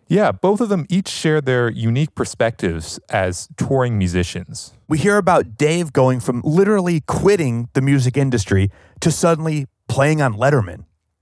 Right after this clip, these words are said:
Speaker 1: And the anxiety of performing and how beta blockers can help with that.
Speaker 2: These two are very into beta blockers.
Speaker 1: Oh, yeah.
Speaker 2: <laughs> We hear about the Sidemen's Guild of the United States.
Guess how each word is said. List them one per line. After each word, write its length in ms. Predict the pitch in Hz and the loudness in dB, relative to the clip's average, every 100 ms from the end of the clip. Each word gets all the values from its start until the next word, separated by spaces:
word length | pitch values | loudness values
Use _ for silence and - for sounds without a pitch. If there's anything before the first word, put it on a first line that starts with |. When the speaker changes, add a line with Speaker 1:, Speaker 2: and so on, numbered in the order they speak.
| _ _ _ | _ _ _
Speaker 1:
And 180 | 123 117 | -2 2
the 80 | 113 | 2
anxiety 800 | 101 95 92 104 131 156 160 - | 0 0 0 0 0 0 0 -2
of 160 | 98 | -4
performing 580 | 104 - 110 104 104 104 | -4 -2 -2 0 0 -2
and 360 | - 101 95 87 | -2 0 0 -2
how 200 | - 107 | -4 -2
beta 340 | 92 - 90 113 | -2 -2 -2 -2
blockers 460 | 131 131 - 170 | -2 -2 -2 -4
can 100 | 196 | 0
help 200 | 165 185 | 0 0
with 100 | 202 | -2
that. 240 | 214 214 - | -2 -4 -2
Speaker 2:
These 200 | 120 185 | -2 -2
two 120 | - | 2
are 100 | 185 | 2
very 260 | 131 131 143 | 4 2 2
into 200 | 127 127 | 0 0
beta 260 | 131 196 113 | 2 2 2
blockers. 520 | 95 92 - - - - | 2 0 -4 -8 -12 -4
Speaker 1:
Oh, 100 | 113 | 0
yeah. 220 | 104 85 - | 0 -2 -2
Speaker 2:
<laughs> 800 | - 196 175 - - - 285 285 - _ _ _ | -2 0 0 -2 -8 -10 -12 -12 -18 _ _ _
We 160 | 151 165 | -4 0
hear 220 | 185 220 | 2 2
about 280 | 185 175 139 | 2 0 0
the 100 | 131 | -4
Sidemen's 840 | - - 180 202 165 170 151 127 | -4 0 2 0 0 0 0 -2
Guild 440 | - 160 147 104 | 0 2 2 0
of 80 | 110 | -2
the 80 | 110 | 0
United 400 | 113 110 110 98 | 0 2 0 -2
States. 600 | - 120 110 - - - | 0 0 0 -4 -12 -14